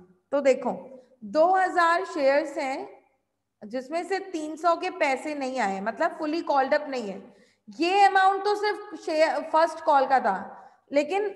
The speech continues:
अब देखो, company के पास कितने share बचे? सत्रह सौ shares बचे। एक share है सौ रुपए वाला,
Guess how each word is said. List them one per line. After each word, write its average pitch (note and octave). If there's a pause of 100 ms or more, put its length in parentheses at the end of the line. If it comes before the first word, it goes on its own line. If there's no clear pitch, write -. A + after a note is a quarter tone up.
अब E4+
देखो, E4
company E4
के G4
पास F#4+
कितने F4
share F4
बचे? D#4+ (1200)
सत्रह D#4+
सौ G#4
shares F4+
बचे। F4 (2000)
एक F#4+
share F#4
है G4+
सौ D4
रुपए D4+
वाला, D#4